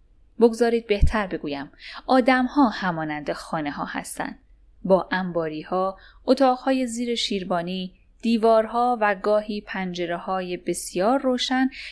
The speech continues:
که رو به باغ‌های بسیار دلگشا گشوده می‌شوند. بچه‌ها، من همجنس سنگ‌های محلی هستم.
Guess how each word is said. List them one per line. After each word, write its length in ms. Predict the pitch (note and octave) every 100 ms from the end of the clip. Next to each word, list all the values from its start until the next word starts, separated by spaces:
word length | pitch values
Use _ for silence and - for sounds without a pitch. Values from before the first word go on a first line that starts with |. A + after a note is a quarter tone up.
| -
که 140 | D4
رو 160 | D4 D4+
به 140 | D4
باغ‌های 800 | C4 G#3+ G#3+ G#3+ - A#3+ B3 A#3+
بسیار 680 | G#3 G3+ G3+ - A3 A#3+ C4+
دلگشا 720 | C4 A3+ F#3+ E3+ - E3 D#3+
گشوده 460 | - G#3 - F#3+ D#3
می‌شوند. 440 | - - - - _ _ - _ - - -
بچه‌ها، 520 | F#3+ - G3 F#3 D#3+ - - -
من 180 | C#4 D4
همجنس 720 | - A3+ G#3+ A3 A#3+ A#3+ B3
سنگ‌های 920 | A#3 - A3 G3+ F#3+ - A#3 A#3+ A#3
محلی 540 | A3 F#3+ - F3+ E3+ F3+
هستم. 480 | - F#3 - -